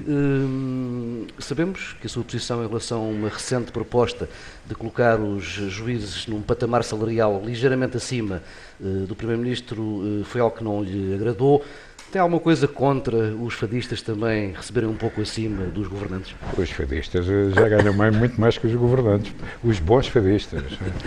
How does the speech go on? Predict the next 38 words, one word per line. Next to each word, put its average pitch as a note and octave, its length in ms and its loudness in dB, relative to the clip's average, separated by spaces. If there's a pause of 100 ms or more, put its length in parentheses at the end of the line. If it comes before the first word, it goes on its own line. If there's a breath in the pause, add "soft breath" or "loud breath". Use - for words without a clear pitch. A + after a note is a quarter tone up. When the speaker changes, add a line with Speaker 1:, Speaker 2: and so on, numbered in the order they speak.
(460 loud breath)
Speaker 2:
mesmo F#2 340 4
comparados G2+ 480 6
com A2 100 2
os G2 140 0
bons, G2+ 360 0
eh, G2+ 240 2
governantes. G2 540 0
Mas A2 120 2
eu, B2 80 4
em A#2+ 80 4
relação A2+ 340 2
a G2+ 60 6
isso, G#2+ 360 2 (520 loud breath)
o F#2+ 80 -4
que - 120 -2
eu D2+ 580 0
respondi F#2 560 2
nessa F#2+ 380 0
entrevista F2+ 480 0
é G#2+ 180 2
que A2+ 280 0
acho - 240 0
que B2 360 2 (420 loud breath)
qualquer, F#2+ 460 4
eh, F2 420 2
revisão, F#2 600 4 (640 loud breath)
eh, F#2+ 340 0
dos F#2+ 240 -4
cargos G2+ 300 2
públicos F#2+ 480 0
tem F#2+ 220 2
que - 120 -6
ser G2 140 0
feita F#2 420 -2
de F2+ 580 -6
uma F#2 300 -2
forma G2 380 0
global A#2+ 500 2